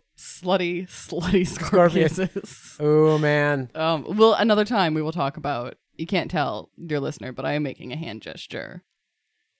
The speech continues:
Speaker 1: It's an Italian hand.
Speaker 2: Somehow, Sophia is making a hand gesture in the shape of Scorpius's presumed genitalia.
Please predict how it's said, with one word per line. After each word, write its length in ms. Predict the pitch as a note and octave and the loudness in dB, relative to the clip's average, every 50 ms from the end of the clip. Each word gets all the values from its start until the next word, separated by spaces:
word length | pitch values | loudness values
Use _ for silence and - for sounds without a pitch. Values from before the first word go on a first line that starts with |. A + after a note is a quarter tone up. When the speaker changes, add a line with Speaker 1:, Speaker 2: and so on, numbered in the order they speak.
| _ _ | _ _
Speaker 1:
It's 80 | _ - | _ -16
an 60 | B2 | -16
Italian 440 | A#2+ - - C#3+ C3+ C3 B2+ C3 C3+ | -14 -10 -8 -8 -8 -8 -10 -12 -12
hand. 400 | D3 D3 - - - - - - _ _ _ _ _ _ _ | -14 -14 -14 -16 -18 -18 -18 -20 _ _ _ _ _ _ _
Speaker 2:
Somehow, 720 | - - - A3+ C4 C#4+ A3+ F3+ F3 D3+ C3 A#2 A2 A2 A2+ _ _ _ _ _ _ _ _ | -12 -4 0 0 0 0 0 0 0 2 2 0 -2 -4 -8 _ _ _ _ _ _ _ _
Sophia 420 | - - - E3 C#3+ - A3 A#3 A#3 | -6 -2 0 0 0 2 0 0 2
is 140 | F3+ F3 C#3+ | 0 -2 -2
making 300 | D#3+ E3+ E3 - E3+ D#3 | -2 -2 -2 -2 -2 -4
a 60 | C#3+ B2+ | -2 -2
hand 280 | B2 D3 D3 D3+ D3+ | -2 -2 -2 -2 -2
gesture 520 | C3 C#3 B2+ A2+ - - B2 A2+ G#2+ G2+ - _ _ _ _ _ _ - | -2 -2 -2 -4 -4 -6 -6 -6 -6 -6 -10 _ _ _ _ _ _ -4
in 180 | - F#3 G#3 A3 | -2 0 0 2
the 100 | A3+ F#3+ | 0 0
shape 460 | - - A3 G#3+ G3 D#3+ C#3 C3 - - - _ _ _ _ | 0 0 0 2 2 2 0 -2 -6 -20 -20 _ _ _ _
of 160 | - D#3 C#3 - | -12 -12 -10 -8
Scorpius's 600 | - - F3+ F#3 F3+ F#3+ F3+ E3 - - E3 D3 | -4 0 2 2 2 2 0 -2 -2 -2 -6 -6
presumed 540 | - - D#3 D3 A#2+ D3 D#3 D#3 D#3 C3+ C3+ | -6 -6 -6 -4 -2 -2 -2 -2 -2 -4 -6
genitalia. 720 | - - C#3 C#3 C#3 C3 - C3+ B2+ A#2+ A2+ G#2 F#2+ F#2 | -6 -4 -4 -4 -4 -4 -4 -4 -4 -4 -6 -8 -10 -12